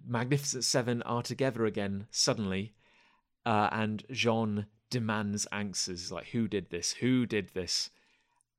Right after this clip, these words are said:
And we see, well, we see the bad guys. We see the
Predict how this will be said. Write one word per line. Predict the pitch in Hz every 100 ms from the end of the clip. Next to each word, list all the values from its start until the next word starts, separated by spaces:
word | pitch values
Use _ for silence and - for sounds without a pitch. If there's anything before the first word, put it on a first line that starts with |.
| -
And | 107 113 113 110 -
we | 113 117
see, | - - 123 127 127 123 - _ _ _ _ _ _ _ -
well, | 110 185 - _ _ _ _ _
we | 104 104
see | 135 147
the | 160
bad | 175 -
guys. | 95 85 87 -
We | 113 135
see | - 117 117 120
the | 104 104 104